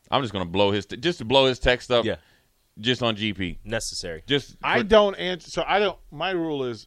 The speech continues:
Speaker 3: so when I go to sleep, my, the phone does not come in, into my bedroom. Like, I, I, I refuse. So if something happens while I'm sleeping, it just happens. It just happens. Like, that's
Speaker 1: Right.
Speaker 3: just how that is. So you can text all you want. I'll see it in the morning.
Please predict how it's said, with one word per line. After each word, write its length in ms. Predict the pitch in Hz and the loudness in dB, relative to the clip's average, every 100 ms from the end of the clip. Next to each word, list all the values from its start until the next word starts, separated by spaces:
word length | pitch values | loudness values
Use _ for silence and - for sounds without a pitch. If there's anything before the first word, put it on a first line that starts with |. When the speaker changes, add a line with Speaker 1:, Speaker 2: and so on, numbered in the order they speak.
| _ | _
Speaker 3:
so 160 | - 123 | -12 -10
when 180 | 123 139 | -6 -4
I 120 | 175 | -4
go 220 | 160 156 | -2 -4
to 80 | 123 | -4
sleep, 320 | - 131 110 | -10 -10 -8
my, 180 | 127 147 | -8 -8
the 120 | 127 | -10
phone 240 | 131 175 151 | -8 -6 -4
does 140 | 127 | -6
not 140 | 123 117 | -8 -12
come 180 | 127 110 | -14 -14
in, 220 | 107 110 _ | -16 -20 _
into 260 | 110 107 113 | -18 -16 -16
my 140 | 104 | -16
bedroom. 300 | 101 98 92 _ _ | -14 -16 -18 _ _
Like, 160 | 110 104 | -16 -12
I, 140 | 107 95 104 | -12 -14 -16
I, 80 | 104 90 | -16 -14
I 40 | 101 | -14
refuse. 420 | 95 90 - - _ _ _ - - - - - _ - _ | -16 -18 -20 -20 _ _ _ -20 -20 -20 -20 -20 _ -20 _
So 480 | - 139 127 117 110 - - _ _ _ _ _ - | -6 -2 -2 -4 -10 -16 -20 _ _ _ _ _ -14
if 160 | 117 | -2
something 260 | - 196 160 | 4 4 6
happens 400 | 165 165 151 131 | 4 4 0 0
while 200 | 139 143 | 2 2
I'm 100 | 135 | 0
sleeping, 340 | - 139 123 | -2 -4 -4
it 120 | 110 117 | -6 -6
just 180 | 117 113 | -6 -6
happens. 240 | 107 73 _ _ _ _ _ _ _ _ _ _ _ _ _ _ _ | -6 -8 _ _ _ _ _ _ _ _ _ _ _ _ _ _ _
It 80 | 110 | -10
just 220 | 113 110 | -8 2
happens. 460 | 190 185 101 - - | 2 2 -6 -20 -14
Like, 160 | 107 | -12
that's 180 | 117 113 | -10 -4
Speaker 1:
Right. 60 | 87 | -2
Speaker 3:
just 220 | 82 - - | -2 -6 -10
how 180 | 113 110 | -8 -6
that 180 | 110 | -2
is. 240 | 151 131 101 | 2 2 0
So 220 | 120 107 | -6 -4
you 180 | 117 175 | -4 -6
can 80 | 160 | -2
text 320 | 151 147 - | 0 0 -4
all 160 | 113 | -8
you 60 | 110 | -6
want. 280 | 131 135 98 | -6 -6 -6
I'll 140 | 123 | -8
see 160 | - 113 | -8 -10
it 80 | 101 | -10
in 60 | |
the 60 | 98 | -10
morning. 360 | 113 127 101 | -8 -8 -8